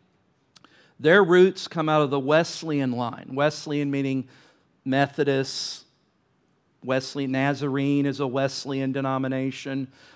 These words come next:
Uh, Wesleyan roots, they kind of trace their heritage back to John Wesley. And, of course, again, holiness movements, Nazarene, um, Salvation Army has Wesleyan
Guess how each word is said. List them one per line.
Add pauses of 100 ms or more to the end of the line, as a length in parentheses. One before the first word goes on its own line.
Uh,
Wesleyan
roots,
they
kind
of
trace
their (260)
heritage
back
to
John
Wesley. (260)
And,
of
course,
again,
holiness
movements,
Nazarene, (380)
um, (720)
Salvation
Army
has
Wesleyan